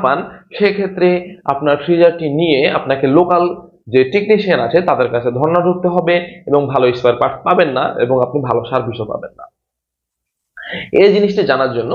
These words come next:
আপনার যারা প্রতিবেশী আছে বা বন্ধু-বান্ধব আছে, তারা যদি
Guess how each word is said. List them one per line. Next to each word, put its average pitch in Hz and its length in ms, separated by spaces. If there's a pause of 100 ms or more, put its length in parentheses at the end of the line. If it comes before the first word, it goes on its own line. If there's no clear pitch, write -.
আপনার 131 400 (400)
যারা 135 180 (100)
প্রতিবেশী 208 520
আছে 190 240
বা 160 140 (100)
বন্ধু-বান্ধব 190 580
আছে, 139 240 (340)
তারা 175 200
যদি 185 240